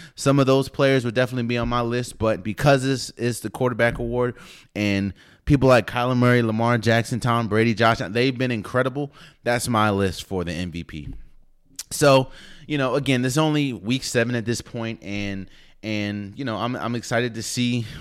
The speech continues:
what, what, what goes from there. So, <sighs> let's move forward. Oh, and, and honestly,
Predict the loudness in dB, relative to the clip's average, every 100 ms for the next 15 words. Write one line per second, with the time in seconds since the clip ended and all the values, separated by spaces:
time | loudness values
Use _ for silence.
0 | -8 -4 -2 -2 -4 -4 -6 -4 -4 -4
1 | -8 -8 -8 -12 -12 -10 -10 -14 -20 -20
2 | -20 -20 -20 -20 -20 -20 -20 -20 -20 -6
3 | -4 -4 -6 -8 -2 -2 0 -2 -2 -6
4 | -8 _ _ 6 6 4 2 4 6 6
5 | 6 2 -2 -4